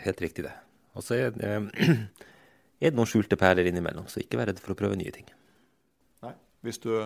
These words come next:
Speaker 2: du kan prøve Google Maps, eh, og da må du vel strengt tatt dra dit for å fiske stasjonær røye. Og skulle du få anadromfisk et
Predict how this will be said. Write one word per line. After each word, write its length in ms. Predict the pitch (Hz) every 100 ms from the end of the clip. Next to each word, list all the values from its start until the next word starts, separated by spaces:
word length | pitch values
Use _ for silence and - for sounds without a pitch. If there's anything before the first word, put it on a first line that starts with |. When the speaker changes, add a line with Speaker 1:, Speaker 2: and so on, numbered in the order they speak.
| 107 _ -
Speaker 2:
du 80 | -
kan 240 | 117 127
prøve 360 | 139 104 107 110
Google 480 | 104 98 101 104 104
Maps, 440 | 123 214 - - - _ _ _ _ _ _ _ _ _ -
eh, 1040 | 123 120 113 110 110 107 107 110 110 110 120 - _ -
og 120 | 120
da 180 | 113 117 156 170 -
må 400 | 120 104 98 95
du 140 | 101 104
vel 200 | 113 143 139
strengt 420 | - 113 101 -
tatt 220 | 117 113 -
dra 240 | 104 92 76
dit 340 | 92 107 - -
for 380 | - - 90 - _
å 80 | 104
fiske 540 | 110 98 - - 90 98 - _ _ _ _ _ _ -
stasjonær 560 | - 92 98 85 90
røye. 260 | 95 87 151 - _ _ _ _ _ _ _ _ _ _ _ _ -
Og 100 | 117
skulle 220 | - 107
du 100 | 98
få 200 | 101 90 -
anadromfisk 800 | 98 98 95 90 117 135 - - _ _ _ _ _ _ _ _ -
et 160 | 101